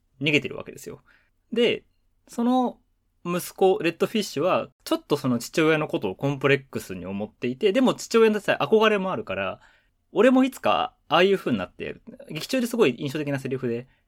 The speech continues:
世の中にはバカと悪党しかいない。どっちかしか選べないんだっていう風な話をして、俺は悪党にな-、なるんだっていう話をするんですね。それは父親が、まさにその悪質に、その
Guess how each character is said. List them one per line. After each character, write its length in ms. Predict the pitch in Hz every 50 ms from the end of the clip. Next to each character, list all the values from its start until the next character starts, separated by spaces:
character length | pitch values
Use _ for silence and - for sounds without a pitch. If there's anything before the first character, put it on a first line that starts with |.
| _ _ -
世 60 | 190
の 80 | 240
中 120 | 254 226 165
に 80 | 120
は 100 | 98 92 - - -
バ 120 | 147 240
カ 100 | - -
と 120 | - - 98
悪 120 | - -
党 180 | - - 170 139
し 80 | 131 -
か 100 | - 110
い 80 | 101
な 100 | 98 92
い。 120 | 95 - _ _
ど 100 | - 220
っ 60 | 220
ち 120 | - -
か 100 | - 123
し 60 | - -
か 120 | - 107
選 120 | 98 117 131
べ 80 | 135
な 60 | 123 101
い 60 | 95
ん 20 |
だ 100 | 92 -
っ 40 | -
て 140 | _ - 95
い 40 | 90
う 20 |
風 120 | - -
な 60 | - -
話 240 | - 98 - -
を 60 | - -
し 80 | -
て、 80 | - -
俺 160 | - 175 220
は 140 | 240 190 139
悪 160 | 139 131 -
党 180 | - 202 175 127
に 60 | 107
な-、 120 | 92 90 - _ _ _ -
な 100 | 120 107
る 100 | 92 85
ん 60 | -
だ 120 | - -
っ 40 | - _ _
て 80 | - 127
い 80 | 120 113
う 20 |
話 260 | 104 113 107 104 -
を 40 | 101
す 100 | - -
る 80 | 98 92
ん 20 |
で 80 | 90 -
す 80 | -
ね。 140 | 160 165 185 _ _ _ _ _ _ _ -
そ 100 | - 269
れ 40 |
は 40 | 262
父 180 | 254 - - 254
親 180 | 247 233 233
が、 300 | 233 254 220 120 - - _ _
ま 100 | - 160
さ 100 | - 131
に 80 | 117 101
そ 80 | - 101
の 120 | - - -
悪 460 | 123 127 - - 165 151 160 - - _ _ _ _
質 260 | - - - - 180 185
に、 260 | 220 269 302 277 - _ _ _ _ _ _
そ 180 | - - 131 113
の 340 | 101 95 - - - -